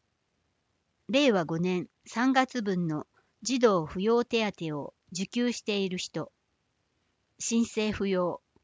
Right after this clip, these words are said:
五月二十四日予定。二、令和五年三月分の児童扶養手当を支給している口座に振り込みます。丸二、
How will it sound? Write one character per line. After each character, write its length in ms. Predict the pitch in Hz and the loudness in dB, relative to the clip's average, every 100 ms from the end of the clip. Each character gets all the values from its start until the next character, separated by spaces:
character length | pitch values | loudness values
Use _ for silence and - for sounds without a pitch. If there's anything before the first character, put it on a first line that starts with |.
| _ _ _ _ _ _ | _ _ _ _ _ _
五 140 | 196 269 | -2 2
月 320 | 247 220 165 | 4 2 0
二 160 | 185 226 | 0 0
十 240 | 220 160 | 0 -2
四 180 | 151 156 _ | -4 -6 _
日 220 | 208 196 - _ | -4 -4 -6 _
予 180 | 185 175 | -8 -8
定。 360 | - 196 185 - _ _ - | -6 -6 -6 -10 _ _ -2
二、 280 | 202 220 - _ _ _ _ _ _ | 2 2 -2 _ _ _ _ _ _
令 280 | 233 285 214 | 2 6 6
和 260 | 170 151 | 4 0
五 160 | - 175 | -4 -2
年 260 | 190 202 - - | 0 0 -4 -14
三 320 | - 240 269 | -4 0 2
月 280 | 269 269 240 | 2 0 -2
分 260 | 220 180 | 0 0
の 220 | 160 151 - _ _ - | 0 -4 -8 _ _ -6
児 160 | 247 | 0
童 240 | 240 196 143 | 4 2 0
扶 160 | - | -2
養 240 | 202 247 254 | 2 4 4
手 280 | 240 233 | 0 -2
当 240 | 190 170 156 | -2 -6 -6
を 160 | 151 - | -6 -10
支 200 | - - | -8 -8
給 260 | 180 254 254 | -4 -2 -2
し 100 | - | 0
て 200 | 240 220 | 0 0
い 40 | |
る 100 | 196 | 0
口 240 | 190 190 196 | -2 -4 -4
座 160 | 175 | -4
に 220 | 170 160 - _ | -4 -6 -8 _
振 140 | - 214 | -6 -2
り 80 | 214 | -2
込 160 | 185 | -2
み 140 | 175 165 | -4 -4
ま 140 | 143 | -8
す。 240 | 156 - _ _ _ _ _ _ _ _ _ _ _ _ _ _ _ _ _ - | -14 -20 _ _ _ _ _ _ _ _ _ _ _ _ _ _ _ _ _ -4
丸 320 | 202 214 254 | 0 2 4
二、 260 | 240 233 | 4 2